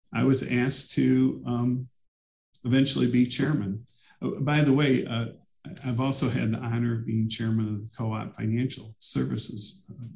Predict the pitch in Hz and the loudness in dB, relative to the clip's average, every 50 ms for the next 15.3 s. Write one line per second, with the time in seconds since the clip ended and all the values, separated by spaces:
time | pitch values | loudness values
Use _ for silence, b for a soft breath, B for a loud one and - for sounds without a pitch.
0 | - 117 110 107 110 110 107 117 107 110 107 101 - - - 123 117 113 113 B | -16 -14 -14 -12 -12 -12 -8 -6 -6 -6 -6 -6 -6 -6 -4 -2 -2 -4 -6 B
1 | B B B B B B B _ - 127 135 127 - - 165 160 80 - - - | B B B B B B B _ 2 4 4 6 6 6 4 4 2 0 -4 -10
2 | - _ _ _ _ _ _ - 135 135 131 131 131 131 127 131 127 127 - - | -16 _ _ _ _ _ _ -2 0 2 2 4 4 4 4 4 2 0 -2 -8
3 | _ _ _ _ _ _ _ _ - 151 139 - - - - - - - - - | _ _ _ _ _ _ _ _ -12 -12 -12 -12 -14 -20 -20 -18 -18 -18 -10 -2
4 | - 143 151 156 - 143 143 147 135 127 160 156 - - - - - - - - | 2 2 2 2 2 2 2 4 4 6 4 4 4 2 0 -6 -12 -16 -8 -6
5 | 143 143 151 151 139 127 123 120 - 127 123 123 123 120 - 120 120 117 123 127 | -4 -2 -2 -2 -2 -2 -2 -2 -2 -2 -2 -2 -2 -2 -4 -4 -2 -2 0 2
6 | 135 135 139 131 135 127 123 127 123 120 113 101 107 110 110 113 123 123 - - | 2 4 4 2 2 2 2 2 2 2 2 0 -2 -4 -4 -4 -6 -8 -10 -12
7 | - - 123 127 131 131 131 131 131 131 123 131 135 156 185 180 165 151 131 120 | -4 0 2 4 4 4 4 4 2 2 2 0 0 0 0 0 0 0 0 -2
8 | 127 117 110 110 104 113 113 113 113 - 113 113 110 - - - 151 143 135 123 | -4 -6 -8 -8 -6 -6 -6 -8 -6 -6 -8 -4 -4 -2 0 0 0 2 2 2
9 | 120 117 113 113 - _ _ _ _ _ _ - 117 113 120 127 139 139 - - | 2 0 -2 -4 -10 _ _ _ _ _ _ -10 -6 -4 -2 -2 -2 -2 -2 -2
10 | - 120 120 113 110 110 110 - - - - _ _ _ - 120 123 131 135 143 | -2 -2 -2 0 -2 -4 -6 -8 -10 -16 -20 _ _ _ -2 0 2 2 2 4
11 | 147 160 156 - - - - 110 - - - 131 123 123 120 120 123 123 127 127 | 4 4 4 2 0 0 -4 -6 -8 -6 -4 -2 0 0 0 -2 -2 -2 0 0
12 | 120 113 117 - 117 113 117 123 123 120 - 110 113 113 113 117 113 - - 110 | 0 0 0 0 0 0 0 0 0 0 -2 -2 0 0 0 2 0 0 0 -2
13 | 110 107 110 110 - _ _ _ _ _ _ - 123 120 117 120 123 120 120 123 | -2 -4 -4 -8 -16 _ _ _ _ _ _ -4 -2 -2 -2 -2 -2 0 0 -2
14 | 123 - 120 113 110 110 110 110 110 110 104 98 104 - - 131 131 139 127 113 | 0 0 2 2 2 2 2 2 2 2 0 0 -4 -4 -4 -2 -2 0 0 0
15 | 101 95 95 98 107 | -2 -2 -4 -6 -8